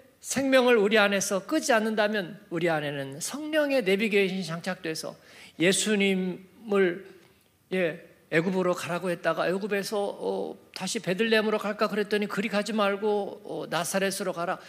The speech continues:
예, 그게 어떻게 가능한가? 이사야서 삼십 장 이십일 절에 보니까 너희가 오른쪽으로 치우치든지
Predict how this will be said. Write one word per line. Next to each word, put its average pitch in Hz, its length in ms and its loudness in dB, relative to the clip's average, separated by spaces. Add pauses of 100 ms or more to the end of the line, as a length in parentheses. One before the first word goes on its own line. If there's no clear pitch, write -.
(560)
예, 190 80 -6
그게 262 540 2
어떻게 240 540 2
가능한가? 160 800 -2 (240)
이사야서 170 480 4
삼십 190 320 2
장 185 180 4
이십일 180 300 2
절에 175 180 4
보니까 156 540 2
너희가 190 460 6
오른쪽으로 240 880 6
치우치든지 208 920 0